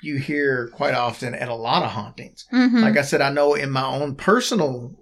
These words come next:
Speaker 1: dealings when I lived at home, one of the things that we experienced early on was what sounded like heavy furniture moving across a wooden floor in our attic, and it wasn't possible because the way our attic was set up.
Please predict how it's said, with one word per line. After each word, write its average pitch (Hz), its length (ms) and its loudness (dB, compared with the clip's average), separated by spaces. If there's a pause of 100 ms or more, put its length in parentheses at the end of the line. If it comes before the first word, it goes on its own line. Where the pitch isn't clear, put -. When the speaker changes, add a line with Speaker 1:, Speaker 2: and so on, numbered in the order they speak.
(160)
Speaker 1:
dealings 127 500 -6
when 123 160 -6
I 127 120 -6
lived 123 260 -6
at - 80 -10
home, 151 460 -2 (300)
one 156 180 -2
of 139 100 -2
the 143 80 2
things 139 360 -2
that 131 160 -4
we 143 160 -2
experienced 131 580 -2
early 120 260 -2
on 165 360 -2 (280)
was 147 320 0
what 156 260 -2
sounded 139 320 -2
like 127 240 -2
heavy 131 460 -4 (120)
furniture 143 480 0
moving 131 300 -4
across 127 340 -6
a 123 60 -6
wooden 113 280 -8
floor 175 280 2
in 151 160 -4
our 120 100 -2
attic, 147 460 0 (240)
and 156 120 2
it 170 100 0
wasn't 135 260 -2
possible 170 380 -2
because 135 260 -6
the 139 60 -8
way 123 160 0
our 117 120 0
attic 113 320 -4
was 107 240 -12 (180)
set 135 220 -2
up. - 280 -6